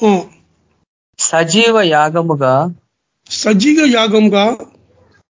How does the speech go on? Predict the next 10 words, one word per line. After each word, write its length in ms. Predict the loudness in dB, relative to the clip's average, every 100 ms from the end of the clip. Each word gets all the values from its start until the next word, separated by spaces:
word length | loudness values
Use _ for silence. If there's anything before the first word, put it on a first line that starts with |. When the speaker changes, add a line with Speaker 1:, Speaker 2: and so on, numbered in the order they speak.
| _ _
Speaker 2:
మీ 260 | 0 2 0
శరీరములను 800 | 0 0 0 0 0 0 -2 -2
ఆయనకు 380 | 0 0 0 -2
సమర్పించుకొనుడని. 1200 | -4 -4 -4 -2 -2 -2 -2 0 0 0 0 -2 -6 _ _ _ _ _ _ _ 2
Speaker 1:
మీ 360 | 4 6 4
శరీరం 600 | 2 0 2 4 4 2 -4 _ _ _ -4
ఆయనకు 440 | -2 2 2 2
సమర్పించుకోండి. 1080 | 0 0 2 2 0 -4 0 2 4 2 0 -2
హల్లెలూయా. 580 | -2 2 2 2 0 -4 -8 -2 0
చూస్తే, 520 | -2 0 0 2 -2